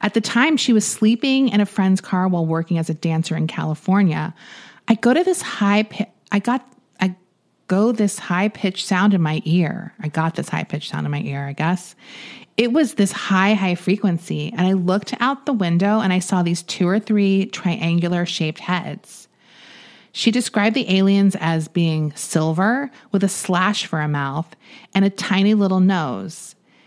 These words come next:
She saw them engaging in animated conversation. They were pointing at me,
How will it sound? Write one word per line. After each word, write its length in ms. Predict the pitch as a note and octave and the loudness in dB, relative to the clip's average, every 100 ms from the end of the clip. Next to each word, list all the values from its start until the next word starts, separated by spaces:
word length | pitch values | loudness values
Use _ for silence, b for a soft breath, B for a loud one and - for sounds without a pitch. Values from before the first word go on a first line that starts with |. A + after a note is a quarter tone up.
| b | b
She 260 | - - G#3+ | -4 2 2
saw 260 | - F#3+ | 2 0
them 140 | G#3 C#4+ | 2 2
engaging 520 | C4+ F#3 F3 F3+ F3+ | 2 2 0 0 0
in 80 | E3+ | 0
animated 520 | E3 E3+ E3+ E3 E3 | 0 0 0 0 -4
conversation. 880 | - D#3 D3+ - F3 F3 - G1+ D#3 _ | -4 -4 -4 -2 -2 -2 -6 -8 -12 _
They 100 | G3 | 0
were 140 | C4 D#4+ | 0 -2
pointing 400 | - E3+ G3 F3 | -2 0 2 0
at 120 | - | -4
me, 220 | - | -6